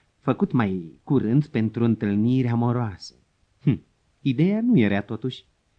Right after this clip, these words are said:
În această perioadă a anului va fi puțină lume acolo. Vă promit că voi fi singur,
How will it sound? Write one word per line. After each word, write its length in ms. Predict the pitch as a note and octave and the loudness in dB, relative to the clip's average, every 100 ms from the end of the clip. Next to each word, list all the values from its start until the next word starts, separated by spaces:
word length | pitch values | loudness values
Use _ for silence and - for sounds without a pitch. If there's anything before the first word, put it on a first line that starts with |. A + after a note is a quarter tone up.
| _ _ - | _ _ -4
În 100 | A#2+ | 0
această 400 | G2+ C3+ D3 A2 | 2 0 -2 -6
perioadă 500 | - F#2 F#2+ G2+ E2 | -8 -4 -4 -4 -6
a 120 | F2+ | -6
anului 260 | A2 B2+ C3 | -4 -4 -4
va 100 | F#2+ | -8
fi 140 | - | -10
puțină 420 | - - - A#2+ | -12 -8 -4 -4
lume 180 | E2 C2+ | -6 -12
acolo. 300 | A#1 - _ _ _ _ _ _ | -20 -20 _ _ _ _ _ _
Vă 180 | B2+ D#3 | 2 2
promit 540 | D#3 B2+ A#2 E3+ G#3 | 2 -2 2 2 0
că 160 | - C#3+ | -2 -2
voi 180 | B2 | -2
fi 220 | B2 - D#3 | -6 -4 -4
singur, 960 | D#3+ - E3 F#3 F3+ E3+ C#3 C3 F2+ | -6 -4 0 2 0 -2 -2 -4 -6